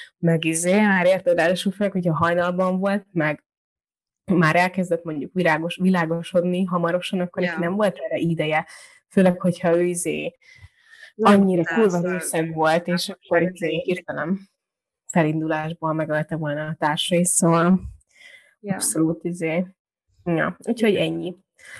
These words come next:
Speaker 1: Szóval, ja, szerintem tuti a izé volt a büfés bácsi.
Speaker 2: Ö,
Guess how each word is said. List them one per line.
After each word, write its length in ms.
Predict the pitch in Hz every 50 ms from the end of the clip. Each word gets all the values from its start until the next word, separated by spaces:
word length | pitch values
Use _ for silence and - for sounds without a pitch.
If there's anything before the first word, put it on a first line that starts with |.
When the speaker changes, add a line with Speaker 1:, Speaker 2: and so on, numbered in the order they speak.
| - _ _
Speaker 1:
Szóval, 280 | - - 208 202 202
ja, 180 | 196 190 170 175
szerintem 500 | 170 - 196 175 180 180 175 185 175 180
tuti 300 | - 185 180 - - 160
a 80 | 156 156
izé 260 | 165 185 - 165 160
volt 400 | 170 170 160 165 170 185 180 -
a 40 | 190
büfés 400 | - 180 175 - - 160 190 190
bácsi. 580 | - 180 - 180 185 - - - 208 202 190 _ _ _ _ _ _ _ _ _ _ _ _ _ _ _ _ _
Speaker 2:
Ö, 260 | - 202 190 190 190